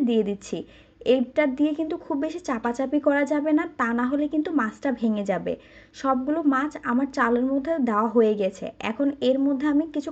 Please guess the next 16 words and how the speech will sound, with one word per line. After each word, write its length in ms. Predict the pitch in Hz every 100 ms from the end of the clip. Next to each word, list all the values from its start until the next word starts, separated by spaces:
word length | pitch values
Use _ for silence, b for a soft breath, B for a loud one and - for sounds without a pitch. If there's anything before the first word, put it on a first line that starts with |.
| -
কাঁচামরিচ 540 | 220 226 233 262 302
আর 120 | 294 269
কিছু 160 | 277 285 277
পেঁয়াজ 240 | 233 226
বেরেস্তা 360 | 240 254 269 277
দিয়ে 200 | 262 277 277
দিচ্ছি, 260 | 269 - 339 - _ b b b b b b _
দিচ্ছি 380 | 208 262 269 - 311
কিছু 180 | 320 359 -
কিশমিশ, 440 | 269 254 - 302 320 -
এটা 140 | 254 269 - 202
অপশনাল, 420 | 202 - 254 285 - -
আমি 140 | 233 254
আমার 180 | 269 285 269
টেস্ট 220 | 269 269 285
পারপাসে 400 | 269 285 277